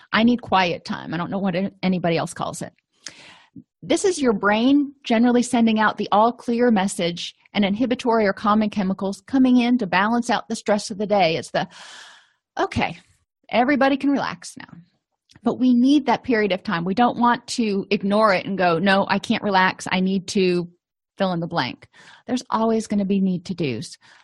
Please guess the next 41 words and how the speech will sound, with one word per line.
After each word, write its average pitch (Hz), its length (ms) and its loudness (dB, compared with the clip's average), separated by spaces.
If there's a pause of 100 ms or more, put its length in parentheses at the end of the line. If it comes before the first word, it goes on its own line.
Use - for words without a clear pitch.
(160)
However, 240 600 0
if - 140 -6
we 220 120 0
want 214 300 -2
to 196 80 -8
be 196 220 0
able 196 140 -4
to 175 100 -2
do 294 240 4
them, 190 320 0 (220)
we 208 260 -2
need 196 160 0
to 202 60 -6
give 196 140 0
ourselves 190 420 -2
time 185 360 0
to 165 240 -4 (160)
relax 190 480 0
and 165 140 -4
rebalance. 170 800 -2 (2000)
When 262 140 6
the 277 140 2
brain 339 180 4
does 285 160 0
not 247 320 4
get 285 140 -2
the 262 100 2
all 262 160 4
clear, 277 440 -2
it 190 140 -6
recognizes 240 720 0
that 214 140 -4
it - 80 -6
needs 240 220 0
to 220 100 -4
conserve 254 600 2
the 254 120 -2
excitatory 254 600 0
chemicals 262 480 2
for 202 200 -2
a 190 40 -4